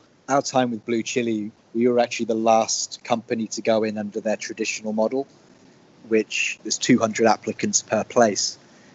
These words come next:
So we were quite lucky, I, I suppose, to get in, um, in that last cohort, because after that they changed the entire model and they made it more program-based. But the amount of value that we've got from these programs has actually been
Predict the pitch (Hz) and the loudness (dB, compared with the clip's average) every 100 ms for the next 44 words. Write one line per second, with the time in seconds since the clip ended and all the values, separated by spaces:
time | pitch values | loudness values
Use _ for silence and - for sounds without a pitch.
0 | _ - - 110 113 113 147 110 110 113 | _ -4 2 4 2 4 4 6 2 2
1 | 127 110 104 - - - - 120 107 - | 4 4 2 -8 -6 -6 -2 0 2 0
2 | 104 117 107 117 107 131 - _ - _ | 2 2 4 2 2 -6 -16 _ -20 _
3 | _ - 104 104 110 123 117 107 117 117 | _ -10 -6 -4 -4 0 4 4 6 6
4 | 110 - 123 117 110 107 - 104 117 117 | 4 4 4 4 0 -4 -4 -6 2 4
5 | 113 - 113 113 107 104 - 110 110 - | 4 0 0 0 0 0 2 0 0 -4
6 | 110 107 120 110 107 113 117 110 107 110 | -2 0 2 2 4 2 2 0 -4 -4
7 | 107 117 110 110 - 113 113 113 104 104 | -4 -6 -6 -6 2 4 4 2 -4 -6
8 | 101 101 - - _ - - _ _ _ | -8 -6 -8 -10 _ -20 -20 _ _ _
9 | _ 113 120 135 147 113 104 117 120 120 | _ 0 4 6 4 2 4 4 4 0
10 | 117 107 101 - 117 - - 107 104 - | -4 -6 -10 0 0 0 -6 -6 -6 -4
11 | - 113 110 113 107 101 107 110 - 107 | -2 0 0 -2 -2 0 2 2 2 -2
12 | 101 107 101 98 | 0 0 0 -4